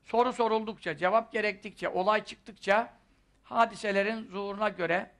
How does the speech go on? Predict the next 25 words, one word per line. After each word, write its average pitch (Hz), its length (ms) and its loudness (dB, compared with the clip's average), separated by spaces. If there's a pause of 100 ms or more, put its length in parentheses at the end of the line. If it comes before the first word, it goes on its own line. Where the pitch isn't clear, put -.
iktizai 190 500 0
hale 180 320 4
göre 185 460 0 (600)
Efendimiz 208 340 -4
sallallahu 185 400 -2
aleyhi 170 160 0
ve - 40 -18
selleme 190 340 -6
indirilmiştir. 170 760 -10 (680)
Biz 214 160 -4
onu 220 400 2 (1400)
Kadir 196 260 0
Gecesi'nde 202 600 -2
indirdik. 175 460 -4
Yani 185 380 2
toptan 240 460 2
indirdiğini 208 640 -4
söylüyor. 156 520 -4 (1200)
Bütün 240 240 -4
Kur'an 220 320 2
bir 254 100 -2
gecede 220 380 0
iner 254 320 4
mi? 311 80 -2
İner. 277 360 0